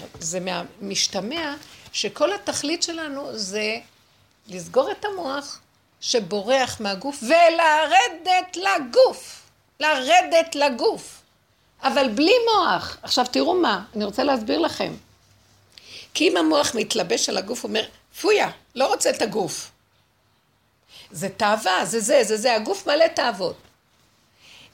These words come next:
אם אין מוח ויורדים לגוף בלי מוח, סוגרים אותו. אין מוח.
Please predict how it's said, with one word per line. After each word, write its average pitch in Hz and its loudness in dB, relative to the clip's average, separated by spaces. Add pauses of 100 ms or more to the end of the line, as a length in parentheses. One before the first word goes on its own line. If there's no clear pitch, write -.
אם 370 0
אין 359 0
מוח 339 4
ויורדים 262 4
לגוף 277 0
בלי 277 4
מוח, 240 2
סוגרים 403 2
אותו. 226 0 (680)
אין 370 2 (100)
מוח. 349 0